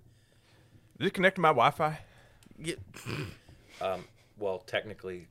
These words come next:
Speaker 3: sir, it, yes, it, it does connect to your Wi-Fi if the phone is connected to the Wi-Fi.
Speaker 1: Can, can, can TikTok see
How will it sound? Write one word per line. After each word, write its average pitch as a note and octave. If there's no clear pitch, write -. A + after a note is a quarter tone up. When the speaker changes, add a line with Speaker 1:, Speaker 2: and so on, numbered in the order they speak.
Speaker 3:
sir, F2+
it, F#2
yes, F#2+
it, F#2+
it F#2
does F2
connect -
to -
your F2
Wi-Fi E2+
if E2+
the G2
phone F2
is E2
connected E2+
to -
the F2
Wi-Fi. E2+
Speaker 1:
Can, D#3+
can, F3+
can F#3
TikTok -
see E3+